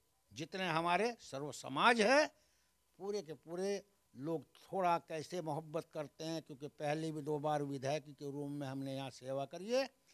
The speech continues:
तो इस बार जब हमने देखा कि लोगों का रुझान है, तो मैंने आज़ाद समाज पार्टी काशीराम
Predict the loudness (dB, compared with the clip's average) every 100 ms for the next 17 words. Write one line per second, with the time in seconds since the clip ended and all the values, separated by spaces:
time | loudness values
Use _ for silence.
0 | _ _ _ -18 -12 -10 -10 -2 4 4
1 | 4 -2 -4 -4 -4 -6 -8 -10 -4 -4
2 | -4 -8 -8 -6 -8 -8 -10 -10 -8 -4
3 | 0 0 0 -2 _ _ _ _ _ _
4 | -8 -2 2 2 2 -2 _ _ _ _
5 | _ _ _ _ _ _ -4 -2 6 8
6 | 10 6 0 _ _ _ -8 0 6 6
7 | 6 4 6 4 0 0 0 _ _ _
8 | _ _ _ _ _ _ 2 6 8 10
9 | 12 10